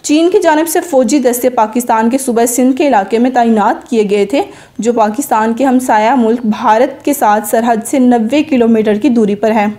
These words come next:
اس حوالے سے بھارت کے ایک انٹیلیجنس آفیسر نے بھی بیان دیا ہے کہ انہوں نے پاک بھارت سرحد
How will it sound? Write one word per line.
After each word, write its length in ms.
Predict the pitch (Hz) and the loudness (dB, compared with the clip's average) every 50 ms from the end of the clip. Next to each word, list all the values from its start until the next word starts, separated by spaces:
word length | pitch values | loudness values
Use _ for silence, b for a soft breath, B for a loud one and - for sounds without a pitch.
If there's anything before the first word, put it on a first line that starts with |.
| - - - B B B B B B B _ | -14 -20 -20 B B B B B B B _
اس 200 | - 311 339 - | -4 -4 0 0
حوالے 280 | 392 339 330 330 320 349 | 0 2 2 2 0 0
سے 120 | - - | 0 0
بھارت 420 | 320 247 277 240 220 240 247 247 - | 0 2 2 2 2 2 0 -2 -4
کے 60 | - | -4
ایک 200 | - - 262 262 262 | -2 -2 -2 -2 0
انٹیلیجنس 920 | 254 262 254 254 262 226 214 226 269 277 277 330 302 311 359 349 - - B B B B B B B | 0 0 2 2 0 0 2 2 0 0 0 2 0 0 0 -2 -6 -12 B B B B B B B
آفیسر 440 | - 240 247 254 240 220 - 254 233 | -4 -2 0 0 0 0 0 0 0
نے 140 | 240 233 233 | 2 2 2
بھی 140 | 220 359 | 2 2
بیان 340 | 349 285 247 214 208 208 202 | 2 2 0 0 0 -2 -2
دیا 200 | 208 214 214 233 | 0 0 2 2
ہے 80 | 240 233 | 2 0
کہ 100 | 240 294 | 0 0
انہوں 220 | 277 269 269 302 | 0 2 2 2
نے 80 | 294 302 | 2 0
پاک 420 | 294 - 240 214 220 240 311 330 | 0 2 2 4 4 2 2 0
بھارت 340 | 285 254 247 233 214 220 247 | -2 -2 0 0 0 0 0
سرحد 280 | - - 226 220 240 | 0 -2 0 0 0